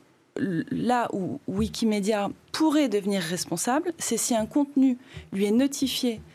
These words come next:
dans les formes imposées par la loi et qu'après analyse, Wikimedia décide de le maintenir sur l'encyclopédie.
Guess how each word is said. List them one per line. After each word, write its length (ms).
dans 160
les 160
formes 500
imposées 420
par 220
la 100
loi 320
et 140
qu'après 440
analyse, 600
Wikimedia 680
décide 680
de 160
le 100
maintenir 500
sur 320
l'encyclopédie. 760